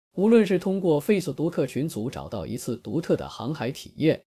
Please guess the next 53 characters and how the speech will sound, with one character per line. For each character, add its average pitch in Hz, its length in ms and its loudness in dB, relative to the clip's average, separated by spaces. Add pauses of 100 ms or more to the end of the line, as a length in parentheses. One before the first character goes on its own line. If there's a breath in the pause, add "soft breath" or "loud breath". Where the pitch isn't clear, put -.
(220)
还 123 160 -4
是 143 120 0
品 69 220 -8
尝 120 220 -8
来 117 120 -4
自 123 160 -4
加 143 220 0
拿 117 180 -8
大 127 180 -2
葡 113 200 -8
萄 123 180 -4
园 69 160 -12
的 117 140 -4
最 147 300 -2
新 185 200 -4
释 160 220 -2
放 110 220 -6
葡 - 120 -8
萄 156 160 -2
酒， - 400 -14 (440)
亦 196 180 2
或 143 240 4
是 147 140 0
在 139 160 4
鸡 185 180 0
尾 139 160 2
酒 73 240 -6
中 156 180 -2
尝 117 240 -6
试 113 140 -4
新 196 200 -2
鲜 175 200 2
蔬 185 220 0
菜 - 160 -4
的 - 80 -14
口 - 240 -4
感， - 240 -12 (640)
这 196 120 2
些 170 140 4
故 135 180 -2
事 113 180 -4
都 151 140 0
充 175 200 -2
满 127 120 -4
了 73 120 -12
发 123 180 -2
现 - 240 -8
新 202 240 -2
事 160 100 0
物 90 160 -4
的 - 120 -12
乐 190 200 0
趣 - 300 -10